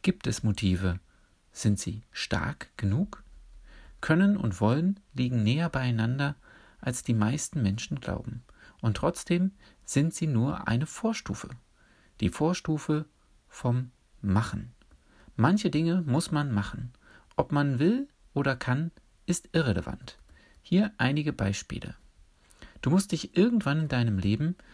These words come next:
um eine Beerdigung für jemand anderen kümmern. Du musst dich um einen Kindergartenplatz für dein Kind kümmern. Du musst dich um die Klärung eines Konfliktes kümmern. Du musst dich um eine Wohnung kümmern. Klar, du kannst dir Hilfe holen,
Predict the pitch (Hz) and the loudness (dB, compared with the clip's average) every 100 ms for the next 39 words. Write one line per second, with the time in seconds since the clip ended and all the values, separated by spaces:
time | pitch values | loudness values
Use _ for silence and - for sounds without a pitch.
0 | - _ 135 - 151 147 - 165 180 107 | -20 _ -2 0 0 0 0 2 2 2
1 | 101 - 107 117 123 104 165 110 90 - | 2 0 0 0 0 -2 -2 -2 -6 -8
2 | - - - - - - - - 165 196 | -12 -14 -20 -20 -20 -20 -6 2 2 4
3 | 175 160 - 143 156 156 - 269 - 101 | 0 0 0 0 0 0 0 2 2 0
4 | 98 98 110 - - - 135 160 247 269 | -2 -4 -6 -8 -8 -4 -2 -2 -2 -2
5 | 104 82 82 - _ - - - - 127 | -2 -2 -4 -8 _ -20 -20 -20 -4 -2
6 | 160 - 147 - 139 127 123 135 151 165 | 0 -2 -4 -2 -2 -2 -4 0 0 0
7 | 156 - 143 - 143 - 247 - - - | -4 -2 -4 -4 -6 -4 -6 -6 -6 -2
8 | 87 82 101 - - - _ 117 175 196 | -2 -4 -8 -16 -20 -20 _ 0 2 0
9 | 190 - - - 185 165 254 185 - - | -2 -2 -2 0 2 4 2 0 -2 -8
10 | - - _ - _ _ - - _ - | -12 -16 _ -20 _ _ -20 -20 _ -4
11 | 151 180 185 - _ _ _ - 139 151 | 2 2 0 -6 _ _ _ -12 -2 0
12 | 160 - 139 143 117 147 - 85 92 - | -2 -2 -2 0 0 -2 -2 -4 -4 -8
13 | - | -8